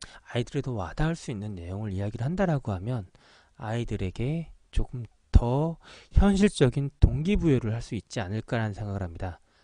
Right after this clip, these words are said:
아이들은 아직 많이 어리고 아직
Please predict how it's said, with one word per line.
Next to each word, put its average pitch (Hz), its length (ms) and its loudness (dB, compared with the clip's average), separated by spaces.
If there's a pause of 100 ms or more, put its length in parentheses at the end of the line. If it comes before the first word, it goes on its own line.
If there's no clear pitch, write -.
(240)
아이들은 113 640 -2 (1040)
아직 113 400 -6
많이 110 460 -4 (120)
어리고 131 640 -2 (120)
아직 - 340 -6